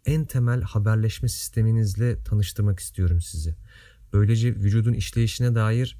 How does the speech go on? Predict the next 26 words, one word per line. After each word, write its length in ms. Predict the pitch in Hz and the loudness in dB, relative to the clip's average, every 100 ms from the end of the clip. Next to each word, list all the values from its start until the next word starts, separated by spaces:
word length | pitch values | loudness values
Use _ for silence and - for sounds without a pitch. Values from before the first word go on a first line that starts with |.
| - | -12
içeriden 560 | - - 107 107 113 98 | -10 -2 0 2 2 2
bir 180 | 87 - | 0 0
bakış 260 | 90 - | -4 -6
sağlamaya 420 | - 87 82 82 | -2 0 2 2
çalışacağım. 580 | 80 52 - - - - - - - - - - _ _ - _ _ _ _ _ _ _ _ - | -2 -4 -8 -8 -6 -6 -6 -14 -20 -20 -20 -20 _ _ -20 _ _ _ _ _ _ _ _ 0
Bütün 380 | 101 110 208 190 | 2 2 2 0
vücudunuzu 600 | 147 147 139 143 147 160 | 0 -2 -2 -4 -4 -4
saran 400 | 101 98 135 - - | 0 2 0 -2 -14
sık 340 | - - 180 | -12 -6 -6
ilmekli 680 | - 120 104 101 - 135 156 | 2 2 4 2 0 -2 -2
ve 260 | 110 113 92 - | 0 0 0 -2
tüle 260 | 113 139 | 0 2
benzeyen 560 | 135 110 104 104 123 131 - _ | 2 2 2 0 0 -4 -10 _
ince 340 | 113 117 147 | 2 2 2
bir 80 | 127 | -4
tabaka 420 | 123 92 92 92 | -2 0 2 0
düşünün. 340 | 85 - 80 80 - - _ - - _ | -2 -2 -6 -6 -10 -20 _ -20 -20 _
Şimdi 440 | - - 110 113 110 | -18 -2 2 4 4
bunun 260 | 120 131 - - - | 2 2 -2 -12 -2
derinin 360 | 101 104 123 113 | 2 4 4 2
hemen 280 | 127 135 | 0 0
altında 440 | 127 120 - 120 120 | 0 -2 0 2 2
yer 160 | 113 | 2
aldığını 340 | 110 110 110 104 | 2 2 2 4
hayal 280 | 87 80 80 | 4 2 0
edin. 240 | 80 87 | -2 -6